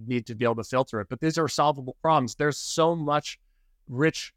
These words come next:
like, information that you can connect to, use to connect to people. I, I've done this with drop, with, uh, airdrops too. Like, I'll, like, take a picture of my face holding a beer and just write, like, "If you find me at the bar, I'll buy you a beer."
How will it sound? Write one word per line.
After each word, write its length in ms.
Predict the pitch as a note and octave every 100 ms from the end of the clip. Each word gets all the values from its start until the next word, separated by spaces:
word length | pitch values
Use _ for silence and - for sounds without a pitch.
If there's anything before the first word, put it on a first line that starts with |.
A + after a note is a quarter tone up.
| _ _ _
like, 200 | D3 C3 -
information 800 | D3 C#3 C3 E3 F#3+ C#3+ A#2+ A#2+
that 140 | B2+
you 120 | B2+ C3
can 100 | _
connect 320 | - A2+ B2 - _ _ -
to, 140 | C3+
use 200 | B2+ C3
to 80 | -
connect 280 | A#2+ A#2 -
to 60 |
people. 360 | - F#2 - -
I, 140 | B2+ C3+
I've 120 | E3+ C3
done 140 | D3+
this 160 | D#3 C#3+
with 100 | B2+
drop, 300 | - A#2+ C#3 -
with, 220 | A#2 -
uh, 100 | G#2
airdrops 540 | A2 A#2+ G2 F#2 -
too. 180 | - A#2
Like, 220 | F#2 F2+ - _ - -
I'll, 180 | A2+ A2+
like, 220 | G2+ -
take 160 | - A#2
a 40 |
picture 240 | A#2+ - B2
of 60 |
my 120 | G#2 G2+
face 300 | - A2 -
holding 280 | A2+ G#2+
a 40 | G#2+
beer 340 | F#2+ G#2 A2
and 180 | A2 G2+
just 200 | G#2 -
write, 200 | A2+ G2+ -
like, 220 | G2 F#2+ _ _ _ -
"If 240 | C3 -
you 220 | A#2 C#3+
find 500 | C#3 - B2 B2 G#2+
me 160 | G2 G2+
at 200 | G#2 G#2
the 80 | G#2
bar, 240 | G2+ G2+
I'll 160 | F#2+ G2+
buy 200 | G2+ F#2+
you 160 | F#2+
a 40 | F2+
beer." 240 | F2+ F2